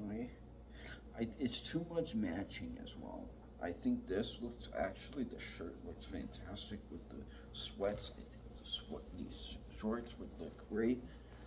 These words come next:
Um, with a sh-, well, a different shirt. It is good material. I like it. It's just wearing both of these together is not that great.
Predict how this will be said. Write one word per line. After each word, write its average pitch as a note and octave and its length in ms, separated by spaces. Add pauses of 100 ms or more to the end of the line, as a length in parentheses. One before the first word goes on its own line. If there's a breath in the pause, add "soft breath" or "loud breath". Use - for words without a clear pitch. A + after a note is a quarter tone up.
(1400 loud breath)
Um, F#2 560 (1700 loud breath)
with F2 680 (180)
a - 40
sh-, - 140 (120)
well, D#2 360 (100)
a F2 60
different - 420
shirt. - 540 (260)
It A#2+ 120
is G3+ 240
good C#3 280
material. - 400
I C#3 140
like - 400
it. - 280 (800 loud breath)
It's G#2 180
just - 320 (1160)
wearing A2+ 380
both G2+ 300
of G2 100
these G2+ 260
together G#2+ 420
is - 260
not - 240
that - 280
great. A#2 280